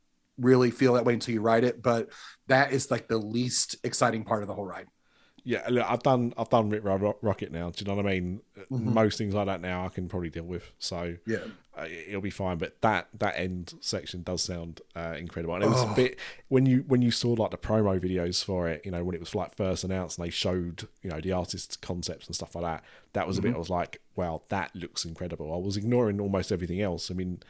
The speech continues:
Speaker 2: they made that look like it was something special. Um,
Speaker 1: Yeah.
Speaker 2: so to hear that it is, is, uh, is wonderful.
Speaker 1: My favorite part of the whole ride. Like, I, I ride the whole ride to get to that point, basically. It was just,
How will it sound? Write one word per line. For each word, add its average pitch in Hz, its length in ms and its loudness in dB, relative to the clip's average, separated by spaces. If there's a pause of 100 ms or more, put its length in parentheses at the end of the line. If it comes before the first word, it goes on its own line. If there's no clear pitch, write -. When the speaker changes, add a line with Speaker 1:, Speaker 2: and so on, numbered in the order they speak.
(260)
Speaker 2:
they 101 160 2
made 98 340 -2
that 98 220 -2
look 92 280 -10
like 82 400 -6 (400)
it 69 120 -10
was 80 120 -4
something 85 320 -4
special. - 480 -6 (320)
Um, 82 280 -4
Speaker 1:
Yeah. - 80 -8
Speaker 2:
so - 160 -4
to 90 100 -4
hear 107 280 4
that 85 120 -4
it 85 140 -8
is, 73 480 -4
is, 85 380 -10
uh, 78 240 -8 (400)
is 87 140 -10
wonderful. 85 340 -6 (600)
Speaker 1:
My 110 160 -2
favorite 113 260 0
part 117 160 -2
of 110 40 -2
the 113 60 -4
whole 113 140 0
ride. 104 320 -4 (260)
Like, 123 180 -2
I, 117 300 0
I 123 120 4
ride 135 200 6
the 127 80 6
whole 131 100 8
ride 120 220 8
to 110 60 -2
get 113 160 -4
to - 80 -12
that 110 140 -4
point, 104 240 -4
basically. 98 400 -8
It 95 60 -12
was 143 180 6
just, - 260 0